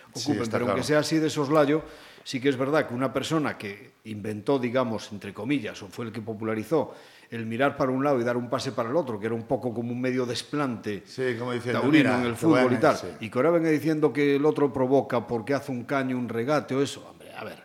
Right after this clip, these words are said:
Speaker 1: Bueno, es que hay que hacerse
Speaker 2: El fútbol
Speaker 1: notar
Speaker 2: es
Speaker 1: porque
Speaker 2: espectáculo.
Speaker 1: Sí, pero es que hay que hacerse notar porque hay que comer.
Speaker 2: <laughs>
Speaker 1: Así de claro.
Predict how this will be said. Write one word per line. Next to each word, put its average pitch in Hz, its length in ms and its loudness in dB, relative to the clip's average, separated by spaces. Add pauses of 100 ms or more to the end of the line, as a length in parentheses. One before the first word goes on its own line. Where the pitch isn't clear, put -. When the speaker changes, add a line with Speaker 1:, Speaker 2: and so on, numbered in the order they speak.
Speaker 1:
Bueno, 113 220 -6
es 110 60 -10
que 131 80 -4
hay 113 40 -8
que 117 60 -2
hacerse 104 280 -6
Speaker 2:
El 92 60 -8
fútbol 170 220 4
Speaker 1:
notar - 20 6
Speaker 2:
es 190 80 2
Speaker 1:
porque 226 200 2
Speaker 2:
espectáculo. 104 600 -2
Speaker 1:
Sí, 170 340 -4
pero 117 60 -6
es 110 60 -4
que 147 80 0
hay 147 40 -2
que 151 60 2
hacerse 127 260 -2
notar 113 320 0
porque 104 200 -6
hay 120 60 -4
que 120 100 -12
comer. 110 340 -6 (480)
Speaker 2:
<laughs> 143 800 -4
Speaker 1:
Así 170 240 2
de 156 120 -4
claro. 117 320 -2